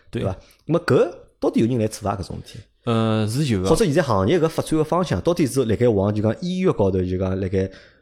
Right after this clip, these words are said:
Speaker 2: 大力发展呢，还是相对做一些就讲消费级的产品？
Speaker 1: 呃，我觉得主要的方向，主要方向实在还是辣医用的场景，
Speaker 2: 医用场景，
Speaker 1: 医用的场景，
Speaker 2: 嗯。
Speaker 1: 因为，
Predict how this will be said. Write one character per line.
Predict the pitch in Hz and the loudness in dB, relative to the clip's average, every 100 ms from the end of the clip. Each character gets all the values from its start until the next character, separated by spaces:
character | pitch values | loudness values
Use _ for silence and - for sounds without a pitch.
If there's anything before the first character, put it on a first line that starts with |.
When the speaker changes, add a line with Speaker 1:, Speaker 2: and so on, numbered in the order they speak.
| _ _ _ _ _ | _ _ _ _ _
Speaker 2:
大 | - 101 | 0 2
力 | |
发 | 117 110 | 4 2
展 | 107 | 2
呢， | 107 | 0
还 | 95 | 0
是 | 87 | 0
相 | 107 113 107 | 0 0 2
对 | 107 | 2
做 | 101 101 110 | 0 -2 -2
一 | |
些 | 107 | -2
就 | 101 101 | -2 -2
讲 | 101 | 0
消 | 170 | 0
费 | - | 0
级 | 120 87 | -2 -2
的 | 87 85 82 _ - | -2 -6 -8 _ -10
产 | - 80 | -4 -2
品？ | 85 - - _ - - _ - | -2 -6 -18 _ -20 -20 _ -8
Speaker 1:
呃， | 117 104 98 98 113 - | -4 -2 -2 -4 -6 -6
我 | 113 | -4
觉 | 101 170 | -2 -2
得 | 202 - _ _ _ _ _ _ - | -2 -6 _ _ _ _ _ _ -2
主 | - 110 | 0 2
要 | 135 226 | 4 4
的 | 120 | 4
方 | 95 113 113 | 2 2 0
向， | 117 110 110 | 0 -4 -6
主 | - 208 | -4 0
要 | 240 160 | 2 2
方 | - 110 | 2 0
向 | 110 92 92 | 0 -4 -4
实 | 92 | -4
在 | - 110 | -2 0
还 | 92 | 0
是 | 98 104 | 0 0
辣 | 101 98 - - - _ - | 2 0 -4 -14 -20 _ -2
医 | 196 | 2
用 | 214 110 | 2 2
的 | 95 | -2
场 | - 76 87 | -2 -6 -8
景， | - | -8
Speaker 2:
医 | 123 | -2
用 | 117 110 | 2 4
场 | |
景， | 165 | 2
Speaker 1:
医 | 143 | 2
用 | |
的 | 107 | 0
场 | 87 92 | -2 -4
景， | - | -4
Speaker 2:
嗯。 | |
Speaker 1:
因 | 185 | -2
为， | 226 | -2